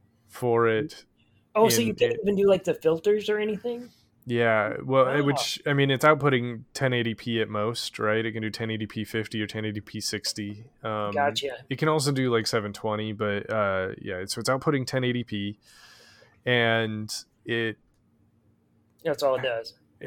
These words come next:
Speaker 1: yeah, that's all it does. So the, the only option that you have is, the default is that it does a vertical fill, right? So that means you got letterboxing on the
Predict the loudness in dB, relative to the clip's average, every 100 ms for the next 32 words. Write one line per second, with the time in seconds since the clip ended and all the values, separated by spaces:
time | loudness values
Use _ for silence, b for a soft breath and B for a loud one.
0 | -8 -4 -2 0 0 -2 -2 -2 2 0
1 | 0 -2 -2 -2 -4 -2 -2 0 2 2
2 | 2 0 0 0 -2 -4 -4 -4 -4 -2
3 | 0 -2 -4 -8 -6 -6 -8 -4 -2 -2
4 | 0 0 -2 -4 -6 -4 -2 -2 0 0
5 | 0 -4 0 0 0 -2 -4 -2 -2 -4
6 | -8 _ _ _ b b b b b b
7 | b b -10 -4 -2 -2 -4 -4 -4 -4
8 | 0 0 0 -4 -4 -4 -4 -4 -6 -8
9 | -8 -8 -10